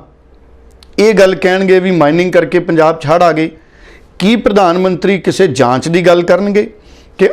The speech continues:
ਅਸੀਂ ਬੀ ਬੀ ਐਮ ਬੀ ਦੀ ਭੂਮਿਕਾ ਜਾਂਚਾਂਗੇ, ਅਸੀਂ ਕੇਂਦ-, ਸੂਬੇ ਦੀਆਂ ਹਿਮਾਚਲ, ਪੰਜਾਬ, ਜੰਮੂ ਕਸ਼ਮੀਰ ਦੀ ਸਰਕਾਰ ਦੀ ਭੂਮਿਕਾ ਜਾਂਚਾਂਗੇ? ਮੇਰਾ ਇਹ ਮੰਨਣਾ ਹੈ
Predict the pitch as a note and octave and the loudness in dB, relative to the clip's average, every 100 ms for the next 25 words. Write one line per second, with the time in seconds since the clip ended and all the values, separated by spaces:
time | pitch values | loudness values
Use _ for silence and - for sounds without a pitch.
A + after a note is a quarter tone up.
0 | E3+ - F#3 B2+ C#3+ D#3+ F3+ F3 F3 F3 | 0 0 0 2 2 2 0 2 0 0
1 | F3 F3+ C#3 E3 E3+ E3 D#3+ F3+ F3 F#3 | 0 0 2 0 2 0 0 -2 -2 -6
2 | G3 _ _ - - - - E3 G3 F3+ | -12 _ _ -20 -20 -10 -4 -2 0 0
3 | C#3+ - - - E3+ F3+ F#3+ - - - | -2 -8 -20 -8 -2 0 0 -4 -10 -2
4 | F3+ E3 F#3 F3 F3+ D#3 D3+ D3+ D#3 F3+ | 0 2 2 2 0 2 2 2 0 -2
5 | F3 - D3 D#3 D#3+ E3 C#3+ D3+ F3 F3 | -2 -2 0 2 2 0 0 0 -2 -4
6 | D#3+ E3+ E3+ D#3 E3 - A#2+ C3+ C#3+ E3 | -2 0 0 0 -2 -2 -2 2 2 2
7 | F#3 - G3 D#3 F3 E3+ E3 D#3+ F3 F3 | -2 0 -2 0 0 0 -2 -2 -4 -4
8 | F#3+ - - - - - - - A#2+ C#3 | -10 -18 -20 -20 -20 -20 -16 -4 2 4
9 | E3+ G3+ G#3+ G3 E3 E3+ F#3 G#3+ | 4 4 4 2 0 0 -2 -4